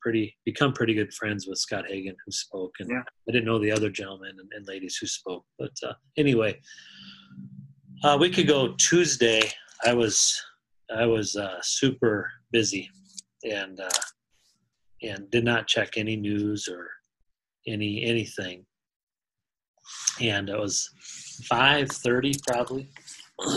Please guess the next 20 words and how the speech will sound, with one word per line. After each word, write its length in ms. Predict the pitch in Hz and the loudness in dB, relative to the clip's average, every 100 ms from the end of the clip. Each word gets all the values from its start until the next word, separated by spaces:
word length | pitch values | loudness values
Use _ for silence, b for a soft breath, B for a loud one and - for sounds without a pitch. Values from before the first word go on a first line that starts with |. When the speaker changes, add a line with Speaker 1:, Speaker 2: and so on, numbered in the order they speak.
| - 107 | -2 -2
Speaker 1:
and 180 | 107 95 | -4 -2
I 120 | 101 | -2
was 400 | 104 95 - - | -2 -4 -6 -2
getting 180 | 151 143 | 0 4
ready 180 | 127 120 | 4 4
for 140 | 110 113 | 2 2
board 340 | 123 143 143 | 4 4 2
meeting. 400 | 104 92 98 113 _ b b b _ - | 0 -2 -6 -14 _ b b b _ -8
And 120 | 113 | -2
I 60 | 107 | 0
just 240 | 110 - | 2 4
grabbed 240 | - 123 123 | 6 6 4
my 120 | 120 | 2
phone 360 | - 117 117 110 | 2 2 2 4
just 260 | 120 - | 4 4
for 100 | 113 | 2
a 60 | 107 | 0
second, 420 | - 104 - 127 - B _ | 2 0 -2 -4 -6 B _
and 360 | 117 107 101 95 | -4 -2 -4 -6
I 320 | 95 92 90 | -6 -8 -10